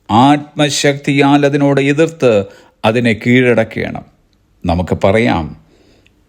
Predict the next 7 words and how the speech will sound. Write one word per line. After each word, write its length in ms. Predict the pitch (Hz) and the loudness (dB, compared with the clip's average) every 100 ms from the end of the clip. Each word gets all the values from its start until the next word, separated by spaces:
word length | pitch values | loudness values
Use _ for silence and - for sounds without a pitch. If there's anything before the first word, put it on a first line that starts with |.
| 82 | -2
"നാം 200 | 85 113 107 | 0 2 2
വെളിച്ചത്തിൻ്റെ 840 | 110 131 - 139 131 151 139 139 | 2 0 -2 -4 -2 -4 0 0
മക്കളാകിയാൽ 920 | 139 135 135 120 117 110 92 82 - 113 - _ _ _ _ _ _ - | 0 -2 -2 0 0 -2 -2 -2 -6 -10 -18 _ _ _ _ _ _ 0
ഇരുളിന് 560 | 127 143 180 190 170 156 143 | 2 4 4 2 0 0 0
എന്നെ 280 | 139 139 117 90 107 _ _ _ | 2 0 0 -2 -8 _ _ _
കീഴ്പ്പെടുത്തുവാൻ 880 | - 110 123 120 120 117 113 104 98 92 | -4 -2 -2 -2 -4 -4 -6 -4 -4 -4
കഴിയുകയില്ല." 800 | - 98 95 87 87 87 82 | -4 -4 -2 -4 -6 -8 -12